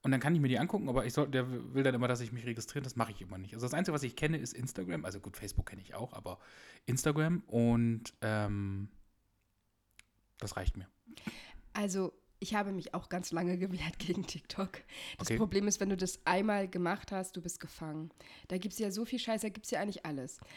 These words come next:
Speaker 2: Da gibt es auch gute Sachen, wie so Haushaltstipps. Ja,
Speaker 1: Aber warum
Speaker 2: als
Speaker 1: muss ich die
Speaker 2: Hausfrau.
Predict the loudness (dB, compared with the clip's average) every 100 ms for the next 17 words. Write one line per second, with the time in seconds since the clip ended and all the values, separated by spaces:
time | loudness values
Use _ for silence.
0 | -18 -20 _ 2 2 0 -2 0 0 0
1 | 2 4 4 4 2 0 -2 -2 -2 -2
2 | -4 -4 -4 -4 -4 -12 -18 _ _ -8
3 | -4 -4 -4 -4 -2 -2 0 2 0 -2
4 | -6 -6 -8